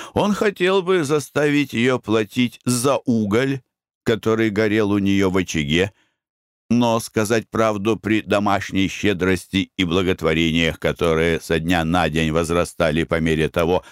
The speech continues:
как она знакомилась с неимущими ньюкомцами, богатая наследница мисс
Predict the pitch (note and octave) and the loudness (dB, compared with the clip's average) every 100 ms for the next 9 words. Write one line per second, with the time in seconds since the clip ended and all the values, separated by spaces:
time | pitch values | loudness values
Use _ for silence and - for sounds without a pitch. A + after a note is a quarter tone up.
0 | - _ A2 G2+ G2 F#2+ E2+ G2+ F2 F2 | -20 _ -4 0 0 0 0 -2 0 0
1 | F2 F2 E2+ - - G2 G2 F#2 F#2 E2 | 0 0 -2 -6 -4 0 2 2 0 0
2 | - F2 F2 F2 F2+ E2 - E2+ D#2 F#2 | -2 0 0 2 0 0 0 -2 0 0
3 | F2+ F#2+ - _ _ - C3+ E3+ B2+ D3 | 2 0 -4 _ _ -6 -2 0 0 -2
4 | - D#3 D#3 D#3 D3+ A2 A#2 G#2+ C#3 C3+ | 0 -2 0 -2 -2 -2 -2 0 -2 -2
5 | C#3 B2 G#2 G#2 - | -2 0 2 0 -4